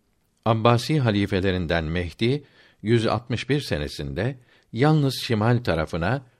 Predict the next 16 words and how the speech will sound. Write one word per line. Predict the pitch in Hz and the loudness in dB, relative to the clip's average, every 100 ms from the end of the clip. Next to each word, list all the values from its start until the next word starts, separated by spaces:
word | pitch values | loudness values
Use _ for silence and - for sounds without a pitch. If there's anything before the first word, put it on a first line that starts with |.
| _ - | _ 0
on | 151 160 117 | 4 4 4
direk | 95 110 120 123 | 4 4 4 0
dikerek | 80 - 80 113 - | -4 0 0 0 -2
genişletti. | 87 76 - - 64 - 64 - _ _ _ _ _ _ _ _ _ _ _ | -2 -2 -6 -6 -8 -8 -12 -12 _ _ _ _ _ _ _ _ _ _ _
Halife | - 127 131 123 139 | 2 4 4 4 4
Memun | 123 107 104 127 127 | 6 4 4 4 4
da | 139 143 _ _ _ _ - | 2 0 _ _ _ _ -6
iki | 120 - | -4 0
yüz | 160 135 127 | 2 2 0
iki, | 123 139 - - _ _ _ _ - | 2 2 2 -4 _ _ _ _ -2
miladi | 107 110 104 104 104 131 135 | 0 4 4 2 2 0 -2
sekiz | - 117 123 113 | -2 0 0 2
yüz | 113 | 2
on | 123 | 2
yedi | 131 87 67 65 - _ - | 2 0 -2 -8 -10 _ -10
senesinde | - 113 107 107 104 113 | -2 0 0 0 0 0